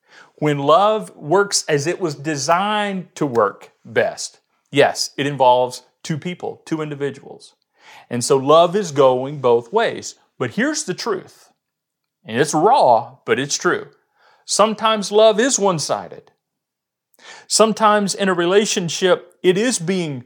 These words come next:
chosen on one side of the relationship and not chosen on the other side of the relationship as it should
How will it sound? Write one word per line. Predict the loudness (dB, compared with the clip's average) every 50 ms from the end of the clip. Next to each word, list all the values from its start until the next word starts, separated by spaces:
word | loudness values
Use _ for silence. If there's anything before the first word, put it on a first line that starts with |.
| _ _
chosen | _ -2 2 4 4 4 4 2 2 0 -4 -4 -6 -8 -12 -16 _ _ _ _ _ _ _ 0
on | 0 2 2 0 -2
one | -2 0 0 0 0
side | 0 2 2 2 0
of | -2
the | -4 -6
relationship | -2 0 0 0 0 -2 -8 -10 -4 0 2 2 2 2 -2
and | -6 -6 -6 -6 -2 0
not | 2 2 2 0 -2
chosen | -4 0 0 2 2 0 -2 -2 -2
on | -2 -2 -2
the | -2 0 0
other | 0 0 0
side | -2 0 2 2 2 2
of | -2
the | -8 -6 -4
relationship | -2 -2 -2 -2 -4 -10 -8 -4 -2 -2 -2 -2 -2
as | -2 -2 -2 -4 -6
it | -8 -8 -8 -8
should | -10 -12 -8 -6 -4 -4 -4 -4 -8 -12